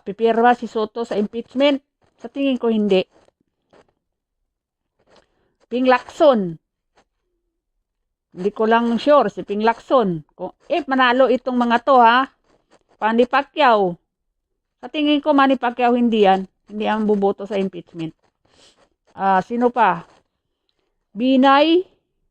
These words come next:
Villar. If manalo yung mga yan.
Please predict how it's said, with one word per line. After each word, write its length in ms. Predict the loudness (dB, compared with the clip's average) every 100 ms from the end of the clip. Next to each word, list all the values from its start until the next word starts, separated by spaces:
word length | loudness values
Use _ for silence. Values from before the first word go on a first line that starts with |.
| _ _ _ _ _ _ _ _ _ _ _ _ _ -10
Villar. 640 | -4 2 4 4 4 0 -10 _ _ -18
If 160 | -12
manalo 400 | -6 0 2 4
yung 160 | 2 2
mga 220 | 0 2
yan. 260 | 2 2 0